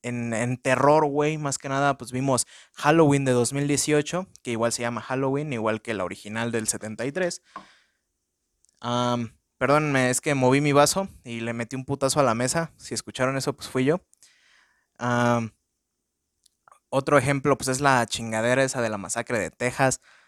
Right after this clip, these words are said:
Am, también está...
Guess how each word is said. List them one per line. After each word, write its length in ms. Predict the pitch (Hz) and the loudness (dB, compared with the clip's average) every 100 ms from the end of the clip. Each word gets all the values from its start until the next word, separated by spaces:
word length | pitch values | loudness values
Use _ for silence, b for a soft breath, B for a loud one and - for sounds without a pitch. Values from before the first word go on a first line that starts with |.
| b b _ | b b _
Am, 600 | 117 113 110 113 117 113 | 2 4 4 4 0 -4
también 420 | - 117 123 131 | -4 -2 0 2
está... 1000 | 131 - 131 131 131 131 127 127 117 110 | 2 2 4 6 6 4 4 2 0 -4